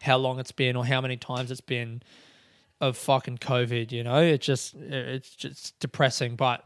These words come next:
the moments, you know, it never gets old. Coming out of lockdown, as much as lockdown sucks, and it sucks in a renewed fashion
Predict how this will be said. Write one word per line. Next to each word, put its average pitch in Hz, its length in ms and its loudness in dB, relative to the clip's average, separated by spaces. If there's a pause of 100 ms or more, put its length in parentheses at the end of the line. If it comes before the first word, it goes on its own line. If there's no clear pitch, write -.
(160)
the 147 360 2
moments, 156 680 6
you 208 220 4
know, 233 80 8
it 208 260 2
never 185 240 10
gets 170 320 8
old. 131 380 8
Coming 185 260 6
out 180 80 8
of 160 80 8
lockdown, 160 640 6 (1800)
as 170 160 6
much 180 280 6
as 139 80 -2
lockdown 151 440 2
sucks, - 600 2
and 139 180 0
it 139 100 -6
sucks - 380 0
in 165 160 -2
a 151 80 0
renewed 151 800 2
fashion 147 600 2